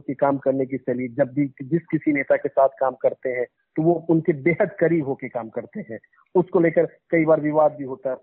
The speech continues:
पश्चिम बंगाल में आपने देखा कि, अ, कई सारे टीएमसी नेता प्रशांत किशोर पर आरोप लगाकर निकल गए। पंजाब में अमरिंदर सिंह के साथ जब,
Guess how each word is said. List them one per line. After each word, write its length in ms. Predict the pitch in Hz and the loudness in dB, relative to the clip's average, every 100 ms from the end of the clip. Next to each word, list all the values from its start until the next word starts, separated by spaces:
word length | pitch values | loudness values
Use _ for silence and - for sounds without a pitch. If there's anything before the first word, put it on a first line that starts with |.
| 135 | -10
पश्चिम 500 | 131 120 139 160 143 | -10 -8 -8 -6 -6
बंगाल 240 | 139 143 | -4 -6
में 140 | 139 | -4
आपने 180 | 135 135 | -6 -6
देखा 300 | 131 127 135 | -10 -8 -8
कि, 420 | 123 127 120 113 - | -8 -10 -10 -12 -12
अ, 380 | 113 113 110 110 - - | -12 -10 -10 -10 -8 -2
कई 120 | 143 | 0
सारे 220 | 131 131 | 0 -2
टीएमसी 380 | - 135 127 139 | -2 -6 -4 -4
नेता 280 | 127 - 123 - - - | -4 2 2 0 -12 -4
प्रशांत 320 | 135 143 135 | 0 0 0
किशोर 240 | 139 143 | -4 -4
पर 160 | 131 135 | 0 0
आरोप 300 | 127 131 123 | 2 2 2
लगाकर 440 | 123 123 117 120 - | 0 0 -2 -6 -6
निकल 240 | 123 113 113 | -8 -4 -4
गए। 220 | 107 110 - _ _ _ | -6 -8 -10 _ _ _
पंजाब 340 | 147 143 156 147 | 0 2 2 2
में 140 | 147 | 0
अमरिंदर 420 | 143 139 143 143 | -6 -6 -6 -6
सिंह 240 | 139 - 139 | -8 -10 -12
के 60 | |
साथ 200 | 135 143 | -2 -2
जब, 200 | 135 139 | 0 0